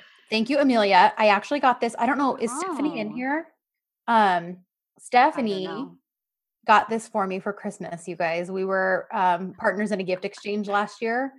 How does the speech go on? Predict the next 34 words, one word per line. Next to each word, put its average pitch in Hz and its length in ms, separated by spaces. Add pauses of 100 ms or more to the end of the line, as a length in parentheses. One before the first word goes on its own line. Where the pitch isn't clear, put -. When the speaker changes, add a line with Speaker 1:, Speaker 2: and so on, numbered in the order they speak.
(340)
Speaker 1:
and 170 520 (140)
she - 180
sent 165 220
this - 220
to - 80
me, - 340
and 170 160
I 156 100
love - 240
it - 120 (160)
so 175 240
much. - 480 (680)
<laughs> 294 400 (1080)
So, 180 300 (380)
Speaker 2:
Yep. 185 360
Speaker 1:
that's - 140
from 220 140
Speaker 2:
They - 40
see 180 60
the 208 80
Speaker 1:
Stephanie. 196 300
If 190 40 (100)
she, 180 60
Speaker 2:
bird. 175 220 (180)
Speaker 1:
if 196 120
she - 160
pops 175 320
in, 156 300 (140)
that's 160 240
my, 180 340 (200)
Speaker 2:
<laughs> - 560
Speaker 1:
my 220 140
albatross 208 580
mug 180 360